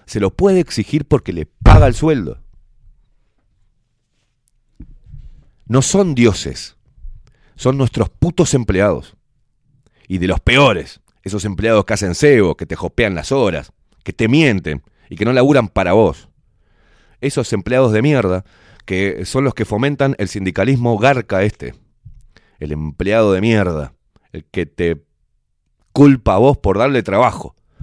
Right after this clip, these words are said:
Ese empleado resentido. Bueno, esos son los políticos de mierda. Están,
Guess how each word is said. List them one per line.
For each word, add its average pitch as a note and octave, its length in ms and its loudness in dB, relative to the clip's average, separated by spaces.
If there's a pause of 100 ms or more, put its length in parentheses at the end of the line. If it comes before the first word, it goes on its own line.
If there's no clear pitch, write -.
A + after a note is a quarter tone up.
(240)
Ese G#2 200 0
empleado A2 400 2
resentido. G2 720 0
Bueno, G2 160 2
esos A#2+ 200 -8
son A#2 140 -4
los - 300 -4 (200)
políticos G#2+ 480 -2
de F#2+ 40 -4
mierda. D#2 440 -4 (720)
Están, A#2 460 -2